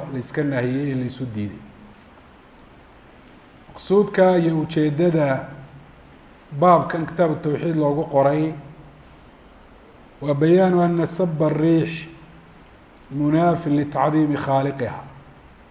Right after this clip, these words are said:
Waa in la caddeeyo cayda dabaysha la caayaa inay tahay arrin ka hor imanayso ay isdiidayaan Allaha dabaysha abuuray weyneyntiisa. Al-muqawi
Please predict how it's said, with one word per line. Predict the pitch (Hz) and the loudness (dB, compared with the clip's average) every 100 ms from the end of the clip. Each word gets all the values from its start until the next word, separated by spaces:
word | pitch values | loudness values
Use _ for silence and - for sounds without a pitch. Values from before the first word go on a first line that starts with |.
| - - - - - - - - - - - - | -20 -20 -20 -20 -20 -20 -20 -20 -20 -20 -20 -14
Waa | 143 180 | -4 0
in | 196 | 4
la | 180 | 6
caddeeyo | 156 151 165 165 170 180 185 | 6 4 0 4 6 6 6
cayda | 139 170 185 180 | 4 4 4 2
dabaysha | 156 156 170 175 147 | 0 0 0 -2 -2
la | 135 | 0
caayaa | 135 143 143 151 165 165 - - - - - - - - - - - - - - - - - - | 2 2 0 0 -2 -6 -14 -20 -20 -20 -20 -20 -20 -20 -20 -20 -20 -20 -20 -20 -20 -20 -20 -6
inay | 190 190 185 | 2 2 4
tahay | 180 170 190 | 2 2 2
arrin | 185 175 175 196 190 | 0 0 0 0 0
ka | 196 | 2
hor | 202 180 | 4 4
imanayso | 175 180 180 165 180 | 4 2 2 0 2
ay | 175 | 2
isdiidayaan | 160 - 147 185 165 160 165 156 135 - - - - | 0 -2 -4 0 2 4 4 0 -2 -10 -18 -20 -8
Allaha | 156 165 156 | 0 2 2
dabaysha | 147 151 170 160 147 | 0 0 0 0 0
abuuray | 139 135 139 151 | 0 0 0 0
weyneyntiisa. | 147 143 143 147 151 139 113 - - - - - - - - - - - - - - - - - - - - | 0 0 0 0 -2 -6 -12 -14 -20 -20 -20 -20 -20 -20 -20 -20 -20 -20 -20 -20 -20 -20 -20 -20 -20 -14 -2
Al-muqawi | 196 202 190 208 208 | 2 2 4 4 6